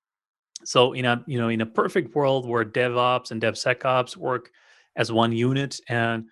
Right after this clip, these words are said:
all the developers have access to everything happening in production, yeah, that's obviously if you work with compliance and, and data security and audit log, uh, security and stuff like that, that's never gonna happen, uh, because there are legal requirements for why that cannot happen. Uh, then I really like this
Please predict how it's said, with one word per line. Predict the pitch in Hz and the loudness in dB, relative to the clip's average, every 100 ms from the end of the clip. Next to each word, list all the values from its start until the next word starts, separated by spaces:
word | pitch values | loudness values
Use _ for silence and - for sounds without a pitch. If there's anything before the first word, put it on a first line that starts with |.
| _ - | _ 2
all | 123 | 2
the | 117 | 2
developers | 113 120 120 123 | 0 0 0 -4
have | - 120 | -2 0
access | 120 - - | 0 -2 -6
to | - | -4
everything | 135 131 127 131 | 0 0 0 0
happening | 127 135 143 | 0 0 -4
in | 143 | -4
production, | 147 151 147 - 160 - _ _ _ _ | 0 0 0 -4 -10 -12 _ _ _ _
yeah, | 120 | 0
that's | 110 107 - - | 2 2 0 0
obviously | 117 113 107 123 | 2 0 0 -2
if | 110 | 0
you | 117 | 0
work | 110 113 113 | 2 2 0
with | 117 | -2
compliance | - 107 120 110 110 110 110 | -4 -2 2 2 2 0 -2
and, | 101 107 | -4 -6
and | 107 101 | -10 -2
data | 110 110 | 0 0
security | 104 117 - 110 107 | -4 -6 -4 -2 -2
and | 113 | 0
audit | 110 110 110 | 0 0 0
log, | 110 110 107 _ _ _ _ | 2 2 -2 _ _ _ _
uh, | 120 110 | -2 -2
security | 107 117 - 110 | -2 -4 0 2
and | 113 | 2
stuff | 113 107 | 0 -2
like | 107 | 2
that, | 113 113 | 2 2
that's | 104 104 | 0 -2
never | 110 104 | -4 -2
gonna | 107 101 | -2 -2
happen, | 92 143 156 165 160 _ _ _ _ _ _ _ - | 0 0 -2 -8 -12 _ _ _ _ _ _ _ -8
uh, | 107 104 | -4 -4
because | 104 - 101 | -4 -2 0
there | 113 107 | 0 2
are | 104 | 0
legal | 101 117 120 | 0 -2 0
requirements | 127 120 131 127 127 120 | 0 0 -2 -2 -6 -4
for | 131 | 0
why | 120 123 | 0 0
that | 123 127 | -2 -4
cannot | - 127 123 | -6 -4 -2
happen. | 123 127 - 139 - _ _ _ _ _ _ - | -2 -6 -8 -14 -16 _ _ _ _ _ _ -8
Uh, | 110 110 | -4 -2
then | 123 185 | 0 0
I | |
really | 190 175 160 | 2 0 2
like | 151 143 | 0 0
this | 160 127 - | -2 -2 -6